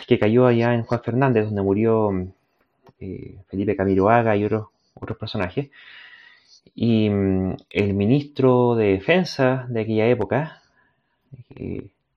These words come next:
creo que era Lamand, si no me recuerdo, pues te digo acá, no, no me acuerdo, tenía que revisarlo, eh, salieron con este cuento de que hay que agotar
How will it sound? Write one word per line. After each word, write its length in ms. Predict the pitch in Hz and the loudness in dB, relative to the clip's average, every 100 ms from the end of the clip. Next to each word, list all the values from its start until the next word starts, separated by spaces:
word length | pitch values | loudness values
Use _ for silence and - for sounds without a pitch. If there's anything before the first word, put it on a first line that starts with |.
| _ _ _ _ - | _ _ _ _ 0
creo 180 | 190 226 | 6 6
que 60 | |
era 160 | 233 196 | 6 6
Lamand, 420 | 175 202 294 294 - _ _ | 6 4 0 -4 -16 _ _
si 120 | - 143 | -2 0
no 80 | |
me 80 | 151 | 2
recuerdo, 480 | 151 165 208 285 - _ _ _ _ _ _ | 2 2 0 -2 -6 _ _ _ _ _ _
pues 160 | 143 143 | -4 -2
te 80 | 147 | 0
digo 180 | 147 131 | 2 4
acá, 140 | 123 | 4
no, 140 | 120 | 2
no 80 | 131 | 0
me 40 | 131 | 0
acuerdo, 220 | 131 123 | 0 0
tenía 160 | 123 | 0
que 60 | 127 | 0
revisarlo, 500 | 131 131 123 156 170 - - - - - - - - - - | 0 0 -2 -2 -6 -20 -20 -20 -20 -20 -20 -20 -20 -20 -10
eh, 140 | 107 | -10
salieron 420 | - - 139 160 | -8 0 4 4
con 100 | 160 | 2
este 140 | 160 147 | 0 0
cuento 200 | 165 160 | 2 2
de 100 | 147 | 4
que 120 | 143 | 6
hay 160 | 147 160 | 6 6
que 100 | 160 | 4
agotar 440 | 143 143 151 - | 4 4 0 -2